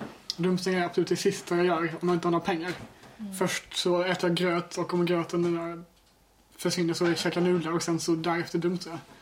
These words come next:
Speaker 2: Mm.
Speaker 1: För hon tycker också det är väldigt jobbigt då att folk kan se henne.
Speaker 2: Mm, mm.
Speaker 1: Och jag tyckte, jag tyckte det var jättekonstigt först när jag började dumstra. Jag tänkte bara liksom, "Shit, vad fan tycker folk om det här?" Och liksom,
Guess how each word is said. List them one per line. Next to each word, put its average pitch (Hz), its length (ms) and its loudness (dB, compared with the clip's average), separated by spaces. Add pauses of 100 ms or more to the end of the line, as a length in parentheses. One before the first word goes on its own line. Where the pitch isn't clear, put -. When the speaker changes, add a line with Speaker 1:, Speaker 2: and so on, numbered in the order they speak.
(180)
Speaker 2:
Mm. 165 100 -14 (120)
Speaker 1:
För - 40 -6
hon 180 100 2
tycker 190 160 2
också 185 160 -2
det 180 60 4
är - 20 4
väldigt 165 280 0
jobbigt 170 260 2
då 165 240 0
att 160 120 -8
folk 165 280 -2
kan 175 160 -4
se 180 120 -4
henne. 175 160 -2 (380)
Speaker 2:
Mm, 202 140 -8
mm. 185 500 -12
Speaker 1:
Och 190 100 4
jag 180 140 4
tyckte, 180 180 4
jag 180 160 4
tyckte - 80 -2
det 226 60 4
var 185 60 6
jättekonstigt 180 500 0
först 170 200 -2
när 175 80 2
jag 165 80 2
började 170 200 2
dumstra. 175 240 0
Jag 160 60 -6
tänkte 170 200 0
bara 175 60 -2
liksom, 165 180 -4
"Shit, - 300 -4
vad - 100 -6
fan 170 120 -2
tycker - 200 -6
folk 175 200 -2
om 175 60 0
det 170 60 0
här?" 170 260 -2
Och 165 160 -6 (1200)
liksom, 160 460 -4